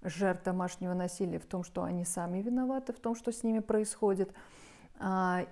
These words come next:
и, м, это видео, э, я, м, это видео называется «Как выйти из состояния жертвы». Вот было много комментариев, что расскажите, а как перестать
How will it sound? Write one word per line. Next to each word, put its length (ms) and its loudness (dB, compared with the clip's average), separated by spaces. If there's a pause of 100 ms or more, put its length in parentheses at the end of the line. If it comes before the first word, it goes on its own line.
(220)
и, 320 4
м, 960 0 (580)
это 280 8
видео, 640 6
э, 240 6
я, 440 6
м, 300 0
это 220 8
видео 300 4
называется 1040 2
«Как 380 0
выйти 680 2 (120)
из 200 2
состояния 680 0
жертвы». 440 -6 (340)
Вот 240 -6
было 240 8
много 340 4
комментариев, 760 4
что 220 0
расскажите, 760 2
а 120 -2
как 360 0 (200)
перестать 520 2